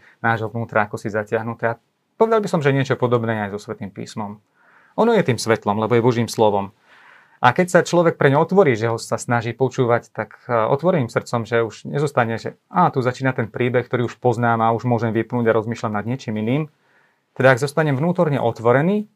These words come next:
tak myslím si, že to svetlo môže vždy osvietiť niečo v našom vnútri a, a priniesť tú novú radosť. Povedal by som, že je dôležité, mm, počúvať s takou pozornosťou, možno čo naozaj ten biblický text hovorí.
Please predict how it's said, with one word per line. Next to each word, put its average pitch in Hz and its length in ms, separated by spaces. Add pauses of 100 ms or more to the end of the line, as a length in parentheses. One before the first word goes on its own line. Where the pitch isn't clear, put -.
(340)
tak 143 160
myslím 170 240
si, 165 100
že 156 80
to 151 140
svetlo 143 340
môže 135 460 (180)
vždy - 180
osvietiť 139 520
niečo 117 320
v 107 80
našom 107 260
vnútri 117 340
a, 123 140 (300)
a 120 100
priniesť 147 380
tú 120 40
novú 120 280
radosť. - 420 (600)
Povedal 226 200
by 214 80
som, 214 120
že 196 120
je 165 80
dôležité, 175 360 (140)
mm, 131 440 (400)
počúvať 165 460
s - 80
takou 123 240
pozornosťou, 127 720 (420)
možno 131 200
čo 170 120
naozaj 147 340
ten 123 140
biblický 120 380
text 107 220
hovorí. 110 440